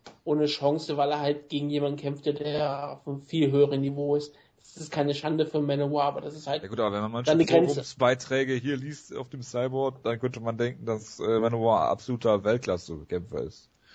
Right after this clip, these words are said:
Speaker 2: Ich meine,
Speaker 1: Ist er
Speaker 2: damit
Speaker 1: ja auch, aber halt nicht die absolute, absolute Mega-Weltklasse.
Speaker 2: Mhm.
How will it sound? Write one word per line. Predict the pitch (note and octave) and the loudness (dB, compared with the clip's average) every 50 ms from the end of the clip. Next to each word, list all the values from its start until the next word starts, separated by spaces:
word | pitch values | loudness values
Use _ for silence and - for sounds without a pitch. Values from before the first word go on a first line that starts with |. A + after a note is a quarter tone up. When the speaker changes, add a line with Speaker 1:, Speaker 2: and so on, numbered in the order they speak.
| - - - - - - | -20 -20 -20 -20 -20 -14
Speaker 2:
Ich | - A#2+ | -4 0
meine, | A#2+ A#2+ A#2+ - | 2 4 6 6
Speaker 1:
Ist | - | 6
er | G#3+ | 6
Speaker 2:
damit | G#3 G3+ | 6 8
Speaker 1:
ja | G3 G3 G3 - F3+ | 8 6 6 4 4
auch, | F#3+ G3+ G3+ G3+ G#3 - - - | 4 6 6 6 4 2 0 -2
aber | F3 E3+ E3+ F3+ F3 E3 E3 E3 | 0 0 2 2 2 0 0 0
halt | E3 D#3+ D#3+ E3+ | -6 -6 -6 -8
nicht | D#3+ D#3 - - _ - | -10 -10 -12 -14 _ -14
die | D#3 D3 D3+ | -12 -10 -10
absolute, | D3+ - - - D3+ C#3 D#3 - - | -10 -10 -12 -14 -14 -14 -14 -14 -12
absolute | - D3 - - D3+ D3+ D3+ D3 | -14 -14 -12 -14 -14 -14 -10 -4
Mega-Weltklasse. | D#3+ E3 D#3 D3+ D3+ C#3+ C#3+ D3 C#3+ C#3+ C#3 - C#3 C#3 - - - _ _ _ _ _ _ _ _ _ _ _ _ _ _ _ _ _ _ - | -2 0 0 0 0 -2 -4 -8 -10 -10 -12 -14 -16 -16 -18 -20 -20 _ _ _ _ _ _ _ _ _ _ _ _ _ _ _ _ _ _ -16
Speaker 2:
Mhm. | G#2+ G2 F#2+ F#2+ G2 | -14 -14 -12 -12 -14